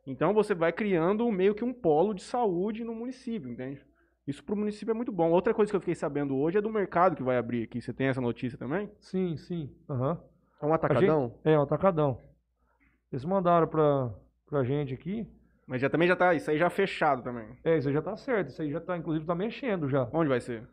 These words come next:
Speaker 2: Ali, é pertinho do Hospital do Câncer, no ca-, no caso,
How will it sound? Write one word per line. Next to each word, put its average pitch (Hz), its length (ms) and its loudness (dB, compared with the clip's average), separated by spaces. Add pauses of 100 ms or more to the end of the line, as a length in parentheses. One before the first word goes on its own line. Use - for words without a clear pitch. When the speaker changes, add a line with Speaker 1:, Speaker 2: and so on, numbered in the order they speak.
(320)
Speaker 2:
Ali, 180 560 0
é 175 100 0
pertinho 254 440 2
do 247 60 2
Hospital 220 400 2
do 185 80 6
Câncer, 208 320 0
no 185 120 -2
ca-, 170 220 2
no 156 140 -2
caso, 143 480 2